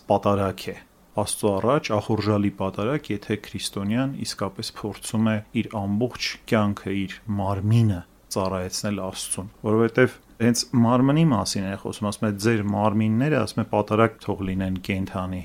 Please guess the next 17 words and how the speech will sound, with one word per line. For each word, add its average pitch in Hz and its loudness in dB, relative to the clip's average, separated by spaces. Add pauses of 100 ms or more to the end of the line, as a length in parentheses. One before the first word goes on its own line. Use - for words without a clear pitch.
(100)
թող 101 -4
դառնան 104 2
կենդանի 110 2
զոհ"։ 98 4 (260)
Եվ 104 2
մի 107 0
այլ 117 4
տեղում 104 2
էլ 101 -2
խոսում 107 -4
է, 107 2
որ 98 -2
այդ 104 -4 (240)
մարմինը 104 0
Աստծո 104 -4
տաճարն 123 0
է։ - -12